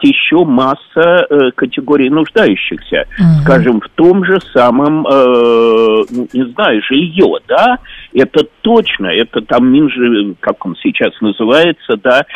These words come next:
Speaker 1: но не Минсоцзащиты.
Speaker 2: Э, Минстрой,
Speaker 1: Ведь на
Speaker 2: это
Speaker 1: самом
Speaker 2: Минстрой.
Speaker 1: деле это тогда должна быть некая единая концепция социальной политики, и нуждаемость должна оцениваться не только по этим двум факторам, да, а по другим. А кому-то не хватает детских учреждений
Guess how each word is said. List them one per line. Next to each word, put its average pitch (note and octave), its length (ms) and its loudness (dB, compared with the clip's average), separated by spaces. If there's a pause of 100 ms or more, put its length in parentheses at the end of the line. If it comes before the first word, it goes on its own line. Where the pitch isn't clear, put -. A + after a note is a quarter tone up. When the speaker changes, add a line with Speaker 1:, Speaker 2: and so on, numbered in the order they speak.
(180)
Speaker 1:
но C#3+ 220 4
не C#3 180 4
Минсоцзащиты. D3+ 1000 -2
Speaker 2:
Э, D3 180 -2
Минстрой, B3 540 2
Speaker 1:
Ведь A3+ 80 0
на D4+ 60 2
Speaker 2:
это - 140 -6
Speaker 1:
самом G3 220 2
Speaker 2:
Минстрой. A#3 300 0
Speaker 1:
деле F3+ 240 2
это D3 140 -8
тогда C3 360 -2
должна D3+ 380 -2
быть D3 240 -2
некая D3+ 300 0
единая D#3 720 -4
концепция D3 720 -4
социальной D3+ 360 0
политики, F#3+ 520 -4
и C#3+ 80 0
нуждаемость E3+ 880 0
должна C3 420 -2
оцениваться D#3 680 -2 (260)
не D#3 160 2
только A#3+ 400 0
по F#3+ 220 2
этим C#3 320 0
двум C#3+ 260 0
факторам, G#2+ 640 -4
да, F3+ 280 2 (260)
а D3+ 140 0
по E3 180 0
другим. F3 460 0
А C3+ 80 -2
кому-то G#3 440 -2
не E3 120 0
хватает F3+ 500 -2
детских G3 480 -4
учреждений F#3 800 -2